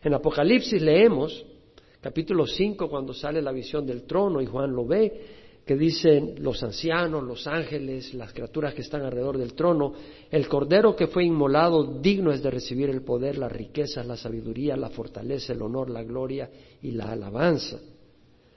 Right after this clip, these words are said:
Al que está sentado en el trono y al cordero sea la alabanza, la honra, la gloria y el dominio por los siglos de los siglos".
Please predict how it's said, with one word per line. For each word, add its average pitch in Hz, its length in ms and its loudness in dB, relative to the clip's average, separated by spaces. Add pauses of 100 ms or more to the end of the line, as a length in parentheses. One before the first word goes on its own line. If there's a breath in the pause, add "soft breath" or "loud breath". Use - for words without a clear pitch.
(260 soft breath)
Al 131 160 -6
que 123 80 -6
está 190 260 0
sentado 156 460 2
en 143 80 2
el 120 100 -2
trono 139 300 0
y 127 100 4
al 117 160 -4
cordero 143 520 -2
sea 135 260 -2
la 123 80 -2
alabanza, 135 580 -2
la 123 180 -4
honra, 151 320 2
la 123 140 -4
gloria 156 340 2
y 139 60 2
el 127 80 -4
dominio 143 400 0
por 135 100 -6
los 127 140 -6
siglos 147 240 -6
de 135 80 -6
los 131 180 -6
siglos". 196 400 -4